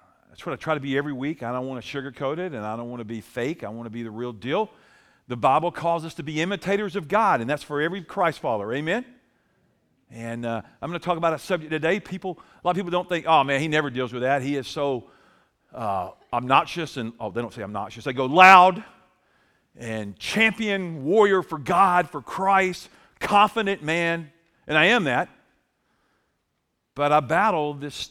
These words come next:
topic at the very top of your worship guide. And you battle it. Every person in this room battles it at some level.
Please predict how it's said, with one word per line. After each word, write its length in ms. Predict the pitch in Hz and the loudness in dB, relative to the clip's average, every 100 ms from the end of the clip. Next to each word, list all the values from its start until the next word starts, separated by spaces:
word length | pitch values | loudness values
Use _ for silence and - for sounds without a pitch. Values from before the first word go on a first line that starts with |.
| - | -14
topic 460 | - 190 202 135 - | -4 -2 -2 -6 -14
at 60 | |
the 60 | 123 | -16
very 320 | 117 135 139 | -12 -10 -10
top 320 | - 147 139 | -8 -6 -6
of 100 | 143 | -8
your 120 | 135 139 | -14 -10
worship 340 | 170 170 143 | -10 -10 -10
guide. 280 | 117 92 87 _ _ _ _ - _ _ _ _ - | -8 -8 -10 _ _ _ _ -20 _ _ _ _ -6
And 160 | 143 | -2
you 140 | 175 240 | 0 4
battle 340 | 175 113 87 | 6 6 2
it. 60 | - _ _ - | -14 _ _ 2
Every 280 | 180 214 247 | 4 4 0
person 380 | - 220 202 202 | -2 -2 -2 -8
in 80 | |
this 180 | 175 147 | -8 -8
room 220 | 175 160 | -8 -8
battles 400 | 123 139 143 139 | 0 2 2 0
it 80 | 123 | -6
at 100 | 117 | -10
some 400 | - - 170 147 | -12 -8 -6 -6
level. 540 | 139 143 143 123 90 | -4 -2 -2 -2 -14